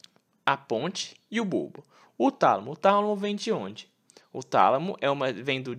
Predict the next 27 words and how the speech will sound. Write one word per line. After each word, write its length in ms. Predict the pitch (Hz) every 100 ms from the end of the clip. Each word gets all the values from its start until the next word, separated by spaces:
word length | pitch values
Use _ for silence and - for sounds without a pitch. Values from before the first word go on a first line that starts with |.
| -
é, 340 | - 120 110 -
vem 200 | - 127
do 100 | 120
diencéfalo, 680 | 113 120 135 - 101 - 170
que 80 | 180
é 40 |
uma 140 | 170 175
subdivisão 760 | - 180 170 165 139 135 160
do 220 | 170 262 - _ _
prosencéfalo. 720 | 143 123 156 175 147 - 110 - _ - - _
Enquanto 480 | 160 165 156 127 131
que 140 | 127 135
a 120 | 135
ponte 800 | - - 120 107 110 - 240 262 - - -
vem 360 | 135 147 127 113
do 180 | 127
me-, 320 | 127 131 151 180
do 340 | - 139 139
metencéfalo, 840 | 127 143 151 147 - 110 110 185
que 100 | 190
é 40 | 185
de 120 | 175
origem 400 | 160 151 165 156
do 200 | 143 165 - _
rombencéfalo. 880 | - 147 127 135 175 185 107 - 98 - _
Enquanto 440 | 151 156 151 131 -
que 120 | 165